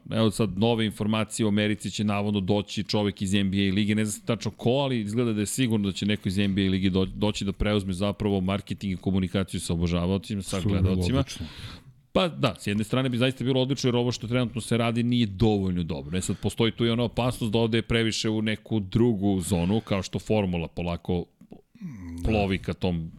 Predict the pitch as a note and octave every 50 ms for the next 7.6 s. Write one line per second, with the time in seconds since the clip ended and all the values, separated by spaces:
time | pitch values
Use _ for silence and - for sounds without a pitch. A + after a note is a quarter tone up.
0 | - - - F#2 F2+ F#2 F#2 F2+ G2 F2 - - F#2+ G2 F#2+ F2+ F2+ F2 - -
1 | G2+ F#2 F2 - G#2 F2+ F2+ F#2+ F#2+ F#2 - G2 - - F#2+ G2 G2 F2+ - G2
2 | F#2 F2 F2+ F2+ F2+ - - C#3 D#3 D3+ - - - - - - - - - -
3 | - A2+ A#2 A2+ A2+ A2+ A2 - - - _ _ _ _ - - - D#3 D3 D3
4 | D3 D3 B2+ - C#3+ C3+ C3+ B2+ - - E2+ D#2 - - _ _ _ _ _ _
5 | _ _ _ _ _ _ - - - - - - F2+ F2 - - A#2 B2+ B2 A2
6 | A#2+ A2+ F#2 G#2+ A2+ A#2+ - - C3 A#2+ A#2 A2+ G#2+ - - A#2+ A#2 B2 A#2 A2+
7 | A#2 G#2+ - - B2+ B2+ G#2 - - B2+ C3 A#2